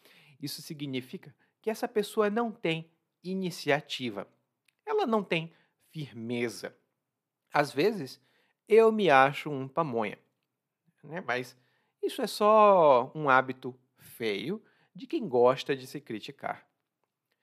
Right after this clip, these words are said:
Tem outras comidas típicas dessa época, mas só vou mencionar mais uma porque tem a ver com uma história pessoal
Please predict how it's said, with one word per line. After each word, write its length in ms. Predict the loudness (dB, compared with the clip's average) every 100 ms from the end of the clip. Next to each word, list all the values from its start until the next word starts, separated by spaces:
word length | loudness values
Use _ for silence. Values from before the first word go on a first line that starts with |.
| _ _ _ -6
Tem 140 | 4
outras 300 | 4 4 -4
comidas 500 | -6 -6 -4 -4 -6
típicas 540 | -6 -4 -4 -4 -6 0
dessa 320 | 0 2 2
época, 400 | 2 0 -10 -8
mas 180 | -6 -4
só 120 | -4
vou 180 | 0 0
mencionar 480 | 0 -2 -4 -2 0
mais 320 | -2 -2 -6
uma 220 | -8 -8 -10 _
porque 240 | -10 -4
tem 200 | -4 -2
a 100 | -2
ver 240 | 0 0 0
com 120 | -4
uma 180 | -6 -6
história 420 | -8 -4 0 0
pessoal 640 | -2 -8 -4 2 2 2